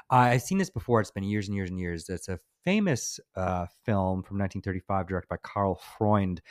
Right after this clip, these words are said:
uh, starring, uh,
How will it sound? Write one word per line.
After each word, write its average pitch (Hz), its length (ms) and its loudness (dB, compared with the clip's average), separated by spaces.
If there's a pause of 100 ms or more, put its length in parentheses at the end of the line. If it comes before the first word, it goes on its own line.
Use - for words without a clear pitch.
(240)
uh, 90 140 0
starring, 95 800 0 (600)
uh, 80 880 -6